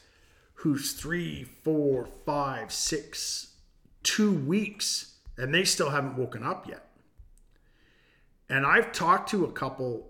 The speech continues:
of people about that, and that can be very, very daunting on the kids because they are not seeing their parent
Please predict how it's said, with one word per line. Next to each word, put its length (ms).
of 240
people 420
about 440
that, 260
and 200
that 220
can 140
be 100
very, 640
very 360
daunting 640
on 580
the 100
kids 380
because 420
they 140
are 200
not 480
seeing 240
their 120
parent 440